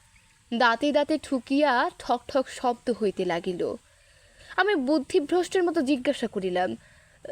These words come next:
"আমি কি অন্ধ হয়ে গেছি?" ছোট্ট একটি হাসির শব্দ হইল। "না, ভারী অন্ধকার, তাই চোখে কিছু দেখতে পাচ্ছেন না, ভয় পাবেন না, আমি আপনাকে বাড়ি পৌঁছে দিচ্ছি।"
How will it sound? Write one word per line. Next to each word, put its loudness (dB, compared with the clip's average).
"আমি 4
কি 4
অন্ধ 4
হয়ে 6
গেছি?" 2
ছোট্ট 2
একটি 2
হাসির 0
শব্দ 0
হইল। -2
"না, 4
ভারী 2
অন্ধকার, 4
তাই 2
চোখে 2
কিছু 0
দেখতে 2
পাচ্ছেন -2
না, -2
ভয় 4
পাবেন 2
না, 0
আমি 2
আপনাকে 0
বাড়ি 2
পৌঁছে 0
দিচ্ছি।" -4